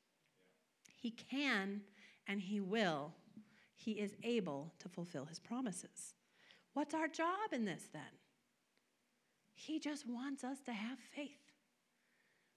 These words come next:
Believe him. Believe him no matter what it looks like. So, Sarah, and regarding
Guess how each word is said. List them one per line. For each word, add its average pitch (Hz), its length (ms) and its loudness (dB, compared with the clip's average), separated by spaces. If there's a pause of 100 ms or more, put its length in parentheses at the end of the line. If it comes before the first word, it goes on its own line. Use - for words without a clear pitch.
(120)
Believe 269 580 4
him. 170 280 -6 (1600)
Believe 262 480 4
him 196 220 2
no 185 100 2
matter 185 280 4
what 180 160 4
it 180 140 2
looks 175 300 -4
like. 160 320 -8 (1120)
So, 254 240 2
Sarah, 285 400 8 (680)
and 240 100 4
regarding 240 580 6